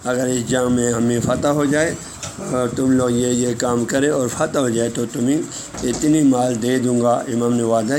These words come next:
کیا، تو وہ مال جب غنیمت ہاتھ میں آئیں گے پہلے اس کو الگ کریں۔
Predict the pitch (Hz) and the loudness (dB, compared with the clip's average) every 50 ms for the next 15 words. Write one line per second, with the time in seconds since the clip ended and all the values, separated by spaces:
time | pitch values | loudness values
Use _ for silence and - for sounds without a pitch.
0 | 139 143 151 147 147 147 - 135 131 131 156 170 156 135 123 117 117 127 139 - | -2 -2 -2 -2 -2 -2 -2 0 2 2 2 4 4 4 4 4 2 2 0 -2
1 | - - - - - - - - - 123 117 120 123 123 127 131 135 131 120 120 | -4 -8 -12 -14 -14 -14 -10 -4 -4 -2 0 0 0 2 2 0 0 0 -2 -2
2 | 117 120 120 123 123 120 123 131 131 139 131 131 143 143 139 135 139 156 160 156 | -2 0 0 0 0 0 0 0 0 0 0 -2 -2 0 2 2 2 2 0 0
3 | 151 - - 117 107 107 107 101 98 - - 101 104 | -2 -2 -2 -2 0 0 0 -2 -4 -4 -6 -6 -6